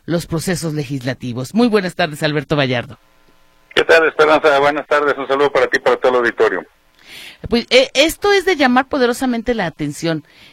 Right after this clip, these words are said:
Speaker 1: el que el Congreso afirme que hay quienes utilizan las prácticas dilatorias, abusan de su autoridad para entorpecer, en este caso,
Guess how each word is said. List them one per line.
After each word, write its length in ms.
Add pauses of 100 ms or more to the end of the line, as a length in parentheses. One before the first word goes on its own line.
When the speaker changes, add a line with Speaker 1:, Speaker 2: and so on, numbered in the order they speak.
(100)
Speaker 1:
el 220
que 160
el 100
Congreso 540
afirme 500 (300)
que 840
hay 260
quienes 540
utilizan 580
las 200
prácticas 500
dilatorias, 840
abusan 520
de 100
su 140
autoridad 560 (320)
para 200
entorpecer, 800 (220)
en 160
este 240
caso, 400